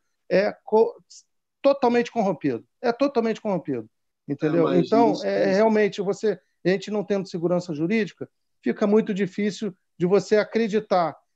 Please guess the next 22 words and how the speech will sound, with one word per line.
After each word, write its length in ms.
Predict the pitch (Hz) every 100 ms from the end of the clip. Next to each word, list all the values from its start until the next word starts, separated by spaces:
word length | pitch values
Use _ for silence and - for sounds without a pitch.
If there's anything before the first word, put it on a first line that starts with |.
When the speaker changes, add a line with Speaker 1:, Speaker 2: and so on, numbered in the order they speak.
| _
Speaker 1:
que 100 | _
mesmo 460 | 175 226 277 226 202
você 480 | 226 214 _ - 214
com 160 | 220
os 120 | 185
bons 320 | 143 190 233 196
argumentos 600 | 180 170 156 180 175 175
e, 200 | 175 170 _ _
e 100 | -
com 380 | 185 196 202 196
o 60 | 160
direito, 680 | 160 170 175 214 185 - 131
vamos 300 | 156 165 147
colocar 360 | 175 156 139 156
assim, 280 | - 170
bom 320 | 139 139 208 196
do 120 | 170
seu 220 | - 143
lado, 360 | 170 202 165 131 _ _ 156
você 320 | 180 185 196
vai 200 | 196 190
conseguir, 720 | 202 180 196 143 190 214